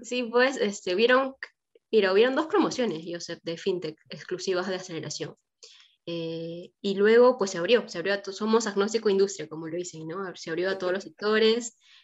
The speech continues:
eh, y a todas las universidades, y a todos los tipos de emprendedores que existan.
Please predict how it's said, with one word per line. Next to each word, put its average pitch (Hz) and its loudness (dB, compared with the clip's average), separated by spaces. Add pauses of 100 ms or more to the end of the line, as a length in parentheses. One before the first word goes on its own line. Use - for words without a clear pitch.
(100)
eh, 170 0
y 165 -2
a 165 -8
todas 180 -2
las 190 -4
universidades, 180 0
y 170 -8
a 165 -14
todos 170 -4
los - -12
tipos 185 0
de 190 2
emprendedores 156 -4
que - -20
existan. - -18